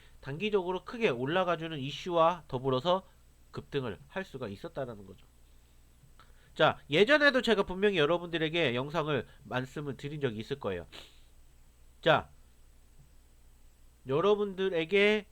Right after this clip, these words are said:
영상을 올려드렸을 때 기준으로 보면은 이제 천팔백팔십 원대입니다. 천팔백팔십 원대. 자, 다소 오랜 시간이 좀 흘렀던 포지션이죠. 자,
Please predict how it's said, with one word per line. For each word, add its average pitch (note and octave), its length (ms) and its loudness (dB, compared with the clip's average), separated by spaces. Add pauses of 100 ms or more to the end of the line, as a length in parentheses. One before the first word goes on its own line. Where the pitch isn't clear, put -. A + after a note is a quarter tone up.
영상을 E3 720 0 (160)
올려드렸을 C#3 680 -2
때 C3+ 120 -2
기준으로 D3+ 800 -4
보면은 B2 420 -6
이제 C#3 300 -2 (260)
천팔백팔십 E3 1000 -8
원대입니다. F2 440 -12
천팔백팔십 C#3 720 -12
원대. - 240 -16 (1400)
자, G2 180 -8 (160)
다소 D3+ 280 -2
오랜 D#3+ 280 -2
시간이 D3+ 360 -8
좀 D#3 160 -10
흘렀던 F3+ 560 -6
포지션이죠. F3 640 -8 (400)
자, A#2 240 0